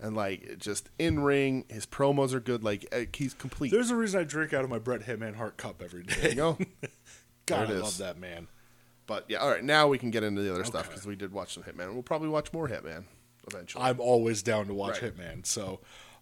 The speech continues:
Speaker 2: um, this week on a show called Impact Wrestling
Speaker 1: Ooh.
Speaker 2: that I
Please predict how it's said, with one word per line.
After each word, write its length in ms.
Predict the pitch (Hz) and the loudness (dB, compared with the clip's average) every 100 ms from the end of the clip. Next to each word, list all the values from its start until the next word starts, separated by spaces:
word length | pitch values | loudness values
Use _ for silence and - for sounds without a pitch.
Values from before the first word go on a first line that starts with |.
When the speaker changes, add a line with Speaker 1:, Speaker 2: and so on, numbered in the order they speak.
| - | -4
Speaker 2:
um, 340 | 127 120 113 107 | -2 0 -2 6
this 280 | 170 180 - | 8 8 6
week 300 | 151 127 - | 6 4 2
on 400 | 135 131 120 107 - - - | 4 4 4 -2 -12 -14 -2
a 80 | |
show 260 | 120 160 139 | 4 6 6
called 260 | 135 123 123 | 6 4 4
Impact 420 | 123 127 113 92 | 2 0 0 0
Wrestling 520 | 131 131 - 92 87 98 | 2 2 0 -2 -10 -6
Speaker 1:
Ooh. 300 | 139 101 87 | -4 -4 -6
Speaker 2:
that 120 | 110 | -6
I 160 | 107 | -4